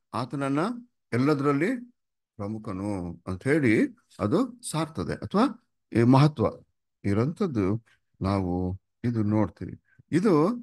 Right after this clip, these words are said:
ಮೂರು ಅಂಶಗಳು ಪುನರುತ್ಥಾನದ ನಮ್ಮ ಸ್ವಾಮಿಗೆ ಏನ್ ಮಹತ್ವಗಳಿದೆ. ಪುನರುತ್ಥಾನದಿಂದಲೇ ಅವರು ದೇವಕುಮಾರನೆಂದು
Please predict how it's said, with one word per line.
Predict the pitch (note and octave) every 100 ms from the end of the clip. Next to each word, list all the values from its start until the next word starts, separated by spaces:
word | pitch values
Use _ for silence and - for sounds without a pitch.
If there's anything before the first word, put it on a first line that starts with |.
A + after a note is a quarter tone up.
| - _ -
ಮೂರು | C#3+ D3+ C3
ಅಂಶಗಳು | A2 - G2 F2
ಪುನರುತ್ಥಾನದ | - _ - A#2 A2 A2 A2
ನಮ್ಮ | B2 G#2
ಸ್ವಾಮಿಗೆ | - G#2+ G#2 F#2+
ಏನ್ | G#2 G2+
ಮಹತ್ವಗಳಿದೆ. | F#2 G2+ G#2 F2 - F#2+ - _ _ _ _ _ -
ಪುನರುತ್ಥಾನದಿಂದಲೇ | A#2+ C#3+ D3 C#3+ C#3 C#3+ D3+ D3+
ಅವರು | C3+ A#2
ದೇವಕುಮಾರನೆಂದು | B2+ B2+ B2+ B2 A#2+ A#2+ F#3 D4